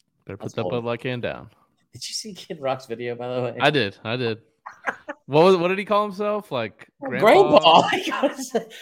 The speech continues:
Speaker 2: That was, like, the most triggering thing for me, 'cause he was like, "Grandpa's a little bit feisty today." I'm like, "No, kid. Come on, your name's Kid. You can't."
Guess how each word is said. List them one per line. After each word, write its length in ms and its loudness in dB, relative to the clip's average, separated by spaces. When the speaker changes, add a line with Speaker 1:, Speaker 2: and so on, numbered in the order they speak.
Speaker 2:
That 120 8
was, 100 4
like, 80 2
the 80 0
most 220 4
triggering 400 0
thing 200 2
for 120 0
me, 200 -2
'cause 120 -4
he 80 -2
was 120 -4
like, 240 0
"Grandpa's 540 0
a 60 -8
little 240 -2
bit 280 -6
feisty 380 -2
today." 220 -4
I'm 100 -4
like, 160 -8
"No, 280 -4
kid. 340 -4
Come 160 -6
on, 100 -8
your 80 -2
name's 220 -4
Kid. 520 0
You 80 -14
can't." 240 -8